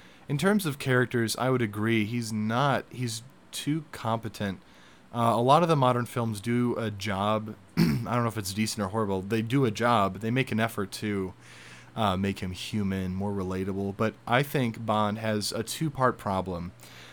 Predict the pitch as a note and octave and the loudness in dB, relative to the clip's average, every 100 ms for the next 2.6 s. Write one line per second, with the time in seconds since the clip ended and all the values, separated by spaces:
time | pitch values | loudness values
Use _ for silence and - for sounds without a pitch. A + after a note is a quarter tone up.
0 | - B2 B2+ D3+ F3 E3 D3 C3+ C3 C3 | -2 2 6 6 6 4 4 4 4 4
1 | B2 A#2+ A#2+ A2 G#2+ - B2 - D3 C3+ | 4 4 0 -2 -4 -2 -2 -2 0 2
2 | C3+ - - G2+ G2+ | 0 0 2 2 2